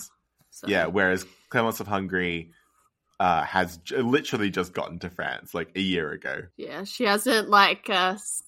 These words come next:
Speaker 1: got any roots, I guess, or, like, support
Speaker 2: Yeah,
Speaker 1: as
Speaker 2: she
Speaker 1: much.
Speaker 2: hasn't, yeah, she hasn't got the, the, the, uh,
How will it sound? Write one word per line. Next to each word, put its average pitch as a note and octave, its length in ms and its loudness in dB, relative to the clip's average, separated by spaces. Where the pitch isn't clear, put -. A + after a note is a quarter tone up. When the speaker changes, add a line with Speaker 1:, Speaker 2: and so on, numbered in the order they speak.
Speaker 1:
got G#3 140 4
any G3 220 0
roots, F3 460 -4
I F#3 60 -6
guess, E3+ 420 -8
or, F3+ 100 -6
like, E3 200 -8
support F3 500 -2
Speaker 2:
Yeah, E2+ 220 6
Speaker 1:
as D#3+ 120 -6
Speaker 2:
she C3+ 60 2
Speaker 1:
much. C3 80 4
Speaker 2:
hasn't, B2+ 380 6
yeah, F2 260 0
she - 160 -2
hasn't A2+ 200 -2
got G#2 240 2
the, F#2 220 2
the, E2+ 560 -4
the, E2 320 -6
uh, D2+ 380 -8